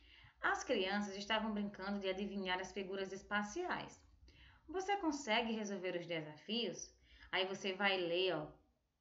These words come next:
cada questãozinha, cada alternativa e vai descobrir a que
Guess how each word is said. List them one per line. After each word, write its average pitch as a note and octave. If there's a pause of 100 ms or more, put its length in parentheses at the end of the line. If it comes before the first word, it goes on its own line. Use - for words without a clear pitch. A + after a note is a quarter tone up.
(120)
cada D#3+
questãozinha, G3+
cada F3+
alternativa G#3 (460)
e G3
vai G3+
descobrir A3
a - (240)
que C4+